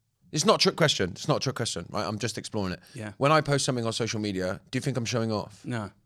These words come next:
Speaker 1: No. So what makes you think you're showing off if you do it?
Speaker 2: Firstly, I don't think, I think, well, t-, well, there are two, there are some distinct differences. I don't think you kind of talk about, um, being a C E O, right? You don't talk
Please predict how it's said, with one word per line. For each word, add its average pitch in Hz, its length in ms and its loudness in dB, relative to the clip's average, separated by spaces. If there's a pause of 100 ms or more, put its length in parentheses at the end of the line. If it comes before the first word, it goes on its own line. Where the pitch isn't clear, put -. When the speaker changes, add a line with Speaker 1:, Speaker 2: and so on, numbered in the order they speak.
(140)
Speaker 1:
No. 104 260 0
So - 160 -4
what 123 200 0
makes 139 240 -2
you 131 60 -8
think 113 200 -6
you're 117 160 0
showing 98 300 0
off 95 160 -6
if 101 100 -10
you 98 140 -4
do 92 160 -6
it? - 100 -12 (1700)
Speaker 2:
Firstly, 202 500 -2
I 135 100 2
don't 135 160 0
think, 123 240 -2 (280)
I 120 40 -4
think, - 280 -8
well, 123 200 -6
t-, 175 140 -8
well, 139 100 0
there 151 120 6
are 165 120 8
two, 160 260 -4
there 123 220 0
are 123 60 0
some 120 220 -4
distinct 120 340 -6
differences. 110 300 -6
I 95 80 -4
don't 117 180 -4
think 117 200 -6
you 113 180 -2
kind 104 200 -6
of 95 100 -8
talk 107 320 -6
about, 92 420 -6 (880)
um, 95 420 -4 (1040)
being 107 240 -2
a 98 40 -8
C 92 340 -8
E 82 40 -10
O, 90 140 -10 (220)
right? 92 340 -6
You 107 60 -10
don't 104 160 -6
talk - 320 -6